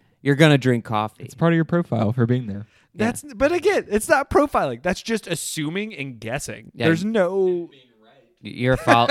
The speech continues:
Speaker 1: you're a follower,
Speaker 3: <laughs> and
Speaker 1: right?
Speaker 3: being right is just being right. I
Speaker 1: Yeah.
Speaker 3: guess.
Speaker 1: You get it right more than you don't.
Speaker 3: Right. So, but we, like I said, we watch a clock hand just spin. And I like that when it first it's spinning, it's clearly going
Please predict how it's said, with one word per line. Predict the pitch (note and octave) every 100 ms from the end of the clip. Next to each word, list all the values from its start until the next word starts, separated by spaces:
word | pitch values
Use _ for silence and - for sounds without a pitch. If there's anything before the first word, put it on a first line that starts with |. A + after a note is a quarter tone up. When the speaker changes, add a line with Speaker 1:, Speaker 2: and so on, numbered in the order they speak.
| -
Speaker 1:
you're | B2+
a | -
follower, | B2+ B2+ A2 F#2 F2 -
Speaker 3:
<laughs> | -
and | C#3+ F3
Speaker 1:
right? | -
Speaker 3:
being | D3+ A#2+ G#2+
right | G#2+ A#2 A#2+ E3 D3+ D#3+ F3 - - _ _ _ C#3+ _ _ _ _ _ _ _ _ -
is | C#3+
just | C3 C3 G#2
being | C#3 C3+ A#2+
right. | A2 A#2+ C#3 - B2+
I |
Speaker 1:
Yeah. | A2+ A#2+ G#2+
Speaker 3:
guess. | A2 G#2 - -
Speaker 1:
You |
get | A2+ B2+
it |
right | G#2+ A2
more | G#2+ G#2+
than | G#2+ G#2
you | G2+
don't. | G#2 G#2+ G2 _
Speaker 3:
Right. | - G3+ - -
So, | - G3+ G3+ G#3 _ _
but | D#3+ A3+ A3+ G3 - _ _
we, | E3+ F3+
like | F#3 F3+ F3 F#3+
I | G#3
said, | A#3+ G#3
we | D#3
watch | D#3+ F3+ G3+
a | G3+
clock | C#3+ - - F#3+ G3
hand | C3 A#2 A2 G#2
just | A2 G2+ - -
spin. | - - D#3 B2+ G2 - _ _
And | C#3 E3
I |
like | G3 A#3 -
that | F#3+
when | F#3 F3
it | E3 -
first | F3 G#3
it's | F3 -
spinning, | - B2 A#2 A#2
it's | -
clearly | - - A#3+ A#3+ G3+
going | D3+ D3+ C3+ C#3